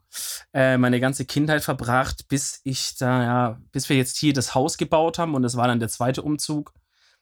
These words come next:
Ähm, das war zweitausendelf, also da war ich,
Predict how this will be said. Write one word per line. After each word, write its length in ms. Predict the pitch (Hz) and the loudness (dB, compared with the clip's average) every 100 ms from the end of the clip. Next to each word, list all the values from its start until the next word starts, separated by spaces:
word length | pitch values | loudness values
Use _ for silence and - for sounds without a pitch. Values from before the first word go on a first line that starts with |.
| _ _ | _ _
Ähm, 600 | 139 127 127 127 127 135 - _ _ _ - | 2 4 6 6 4 2 -2 _ _ _ -8
das 220 | 120 - | -6 0
war 180 | 117 127 | 2 0
zweitausendelf, 1000 | 135 127 120 117 117 127 143 160 - 127 | -4 -2 0 0 0 0 2 2 -2 -2
also 220 | 131 131 | 0 2
da 180 | 120 113 | 2 4
war 220 | 117 120 | 2 2
ich, 260 | 127 - | -2 -4